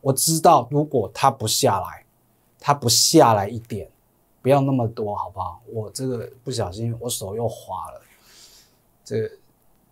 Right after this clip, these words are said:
资金就只有一套啊，没有五百套、八百套啦。还是那句老话，但是今天尾盘的确有一些资金进来，中小型电子，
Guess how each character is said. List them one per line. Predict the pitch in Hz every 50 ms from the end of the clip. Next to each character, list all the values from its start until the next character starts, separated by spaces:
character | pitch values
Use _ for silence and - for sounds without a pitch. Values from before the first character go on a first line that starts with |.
| _ _ _ _ _
资 | - - 151 147
金 | 139 147 147
就 | 143 143 139
只 | - - 123
有 | 113 104
一 | 104
套 | 98 - - - 127 113 98
啊， | 92 90 87 90 - - - _ _ _ _ _ _ _ _ _ _ _
没 | 107 110 117 127
有 | 127 117
五 | 107 117 117
百 | 117 110 104
套、 | - - 117 113 110
八 | - 117 113
百 | 104 104 92
套 | 95 - - 113 104 98 92
啦。 | 90 - -
还 | - - 117 120
是 | 117 123 139 139
那 | 135 131 127
句 | 123 - 127 120
老 | 110 98 90 90
话， | 92 - 120 113 95 90 - - _ _ _ _ _ _ _ _ _ _ _ _ _
但 | - - 165 160
是 | 156 160
今 | 147 156 160
天 | 156 156 151
尾 | 143 139 110 104
盘 | 104 - 107 107 107
的 | 107 113 110
确 | 110 - 139 131
有 | 117 107 98 101
一 | 110
些 | 113 117 120 113 113 113 113 - - _ _ _ _ _ _ _
资 | - 135 120
金 | 117 127 123
进 | 117 127 123 107
来， | 98 98
中 | 98 - - 123 123
小 | 113 113 95
型 | 92 - 98
电 | 95 98 113 104 95
子， | 90 - 95 90